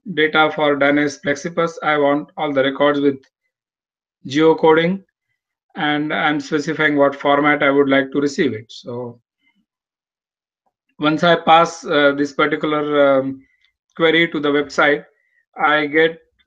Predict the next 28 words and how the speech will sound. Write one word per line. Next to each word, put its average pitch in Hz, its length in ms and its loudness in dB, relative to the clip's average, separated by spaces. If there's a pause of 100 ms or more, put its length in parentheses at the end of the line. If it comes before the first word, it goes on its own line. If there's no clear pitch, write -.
uh, 143 320 -2 (1000)
something 160 540 -4
like 139 220 -2
this. 139 300 0
So 131 120 -2
it's 127 180 -6
either, 139 440 0
uh, 131 260 2
returned 143 400 0
in 139 140 2
X 131 200 -4
M 143 140 -2
L 139 240 -2
or 127 380 -4 (880)
uh, 135 420 -4
J-, 131 320 -14
uh, 131 280 -4
json 143 500 4
or 139 120 4
whatever 143 320 6
format, 160 400 2
but 170 200 0
the 160 100 2
typical 170 600 0 (420)
data 151 220 0
returned 160 500 2
looks 156 280 -6
like 139 280 0